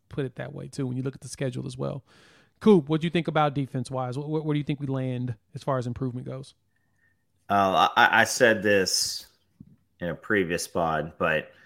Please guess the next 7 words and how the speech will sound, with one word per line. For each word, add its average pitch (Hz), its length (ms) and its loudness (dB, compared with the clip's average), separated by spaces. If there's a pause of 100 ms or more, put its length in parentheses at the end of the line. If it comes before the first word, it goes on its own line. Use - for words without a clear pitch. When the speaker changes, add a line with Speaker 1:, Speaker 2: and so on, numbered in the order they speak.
(240)
Speaker 2:
Arkansas 107 560 0
State, 87 520 -2
S 87 300 0
M 87 160 -6
U, 76 340 -8 (180)
Tulsa, 87 840 -2
Cincinnati, 80 880 -8